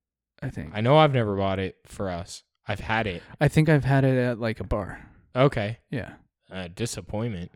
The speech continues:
Speaker 2: Fucking emotional damage on that one.
Speaker 1: Yeah.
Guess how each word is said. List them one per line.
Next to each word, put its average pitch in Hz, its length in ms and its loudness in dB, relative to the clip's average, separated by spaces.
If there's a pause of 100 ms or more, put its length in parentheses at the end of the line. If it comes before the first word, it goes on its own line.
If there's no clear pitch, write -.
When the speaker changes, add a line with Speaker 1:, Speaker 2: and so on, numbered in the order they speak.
(440)
Speaker 2:
Fucking 113 320 -4
emotional 98 500 -2
damage 104 460 -4
on 87 140 -8
that 117 240 -6
one. 87 280 -4
Speaker 1:
Yeah. 113 240 0